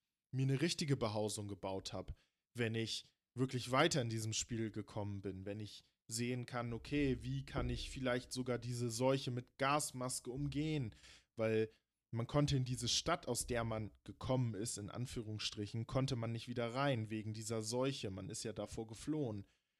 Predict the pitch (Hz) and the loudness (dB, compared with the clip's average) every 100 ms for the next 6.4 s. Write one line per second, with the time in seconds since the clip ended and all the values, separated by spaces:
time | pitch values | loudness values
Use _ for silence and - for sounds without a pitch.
0 | _ _ _ 110 - 117 113 110 110 - | _ _ _ -6 -2 -2 0 -2 -2 -4
1 | - - 131 139 113 107 104 101 113 107 | -6 -2 0 0 0 0 0 -2 -4 -6
2 | 107 107 101 131 143 101 101 - _ _ | -4 -4 -2 -2 -2 -4 -6 -8 _ _
3 | _ _ _ _ _ _ _ - 113 110 | _ _ _ _ _ _ _ -6 -4 -4
4 | - 107 107 104 127 117 113 101 104 - | -6 -6 -4 -4 -2 -2 -2 -4 -4 -4
5 | 101 98 113 139 113 107 - 104 101 - | -4 -2 -2 -4 -4 -6 -6 -8 -8 -8
6 | 95 101 101 101 | -8 -8 -8 -12